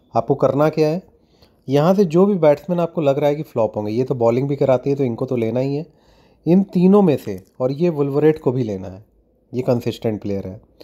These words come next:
टैमी ब्यूमॉन्ट और कैथी मैक कभी-कभी जल्दी आउट हो जाती हैं, इनमें से आपको जो भी लगता है जल्दी आउट होंगे, इनकी जगह पे आप जॉर्जिया एडम्स को एक बार ट्राई करना, ये आपको अच्छा पॉइंट दे सकती हैं, भले ही पहले मैच में बॉलिंग करने का मौका नहीं मिला।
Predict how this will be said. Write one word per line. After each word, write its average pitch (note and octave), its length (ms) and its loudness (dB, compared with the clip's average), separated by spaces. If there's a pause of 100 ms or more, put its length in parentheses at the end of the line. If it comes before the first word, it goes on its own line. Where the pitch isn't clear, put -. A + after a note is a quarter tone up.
(440)
टैमी D3+ 320 4
ब्यूमॉन्ट F3 460 2
और F3+ 120 0
कैथी B2+ 260 -2
मैक E3 240 -2
कभी-कभी D#3 400 0
जल्दी A2+ 300 -2
आउट F#2+ 200 -2
हो G2 60 -8
जाती F#2+ 340 -10
हैं, G2+ 160 -16 (680)
इनमें D#3 280 4
से F#3 140 2
आपको F#3 240 2
जो C#3+ 200 0
भी E3 100 0
लगता D#3+ 280 0
है D3+ 60 2
जल्दी B2+ 300 -2
आउट B2 220 2
होंगे, C3 280 -4 (260)
इनकी A#2 260 -6
जगह A#2+ 220 0
पे A#2+ 140 -2
आप G#2+ 240 -2 (420)
जॉर्जिया A2+ 420 2
एडम्स A2 300 -4
को A#2+ 100 -8
एक A2 120 -8
बार A2 100 -4
ट्राई G#2 240 -8
करना, A#2 300 -12 (600)
ये A2 120 2
आपको G2+ 260 0
अच्छा A#2+ 280 -4
पॉइंट A#2 320 -2
दे A#2+ 120 -4
सकती - 380 -8
हैं, F#3 180 -8
भले A2 200 -4
ही B2 80 0
पहले A2 260 -2
मैच A2 180 -6
में A2 100 -8
बॉलिंग G2 260 -6
करने G#2+ 260 -8
का G#2+ 80 -6
मौका G2 260 -8
नहीं G2+ 200 -6
मिला। C3+ 220 -6